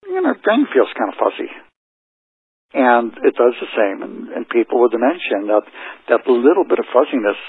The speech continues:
to us is basically a knockout blow to them. So you want to rule out bladder infections. Um, you want to look for sinusitis,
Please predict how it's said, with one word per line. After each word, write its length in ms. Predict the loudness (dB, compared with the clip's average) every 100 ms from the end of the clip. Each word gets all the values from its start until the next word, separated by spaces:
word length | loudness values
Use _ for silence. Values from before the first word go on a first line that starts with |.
| -18 -8
to 80 | -2
us 320 | 2 2 0 -16 -20 _ -4
is 180 | -4 -4 -12 -18 -20 _
basically 560 | 2 2 0 -2 -2 -4
a 480 | -10 -14 -12 -10 -10 -6 -8 -8 -14 -12
knockout 480 | -2 -2 0 -2 -4 -2
blow 160 | -2
to 180 | -2 -6 -6
them. 240 | -6 -8 _ -20 -20 -20 -20 -20 0
So 160 | 4 4
you 80 | 4
want 240 | 4 4
to 80 | 2 2
rule 160 | 0 2
out 160 | 0 0
bladder 320 | 2 2 0
infections. 560 | -4 -6 -6 -8 -14 -20 -20 -20 -20 -18 -4
Um, 560 | 2 4 6 4 2 -2
you 80 | -2
want 160 | 0
to 80 | -2
look 80 | -2 -4
for 80 |
sinusitis, 720 | -2 -2 -2 2 2 2 -2